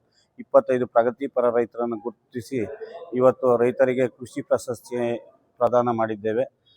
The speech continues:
ತುಂಬ ಸಂತೋಷ ಆಗ್ತದೆ. ಇದೇ ರೀತಿ ಇನ್ನೊಂದು ಸಂತೋಷದ ವಿಷಯ ಏನಂದ್ರೆ,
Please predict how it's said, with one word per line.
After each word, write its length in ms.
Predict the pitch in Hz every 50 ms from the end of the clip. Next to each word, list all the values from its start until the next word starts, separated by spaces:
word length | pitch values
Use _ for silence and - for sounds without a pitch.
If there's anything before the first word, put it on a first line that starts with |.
| _ _ -
ತುಂಬ 200 | 127 127 123 120
ಸಂತೋಷ 460 | - - 120 110 - 131 120 - 131
ಆಗ್ತದೆ. 680 | 120 107 - - 117 117 127 123 - _ _ _ _ _ -
ಇದೇ 220 | 127 123 143 143
ರೀತಿ 480 | 139 139 131 113 - 131 127 113 98 - 117
ಇನ್ನೊಂದು 320 | 127 131 135 135 131 127
ಸಂತೋಷದ 560 | 120 - 127 120 113 143 139 131 135 135 123
ವಿಷಯ 400 | 131 127 127 120 - - 127 123
ಏನಂದ್ರೆ, 440 | 123 123 123 123 120 117 123 123 113